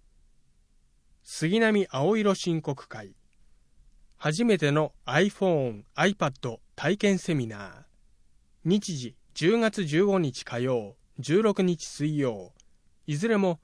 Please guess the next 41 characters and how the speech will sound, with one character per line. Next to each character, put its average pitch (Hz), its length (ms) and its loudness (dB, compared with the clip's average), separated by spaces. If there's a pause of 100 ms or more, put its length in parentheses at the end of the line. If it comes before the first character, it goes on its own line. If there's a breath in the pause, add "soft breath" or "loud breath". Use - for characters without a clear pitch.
(360)
丸 151 320 2
一、 147 400 -4 (280)
午 190 160 2
後 214 160 4
一 185 220 -4
時 160 120 -4
三 156 220 -2
十 180 140 -6
分 127 280 -6
か 151 100 -2
ら 135 100 -2
三 127 300 -8
時。 104 180 -18 (580)
丸 143 280 2
二、 147 240 0 (300)
三 202 300 2
時 156 120 -6
三 165 220 -2
十 180 160 -8
分 123 260 -6
か 143 140 -4
ら 117 120 -4
五 120 160 -8
時。 110 200 -16 (720)
場 135 160 0
所、 160 260 -4 (320)
杉 156 300 -2
並 202 260 2
青 147 280 0
色 196 160 0
申 156 240 -4
告 - 260 -6
会、 110 240 -16 (320)
阿 147 100 -4
佐 220 160 0
ヶ 180 120 2
谷 127 100 0
南 135 380 -2
三 139 240 -8
丁 120 200 -4
目。 110 180 -14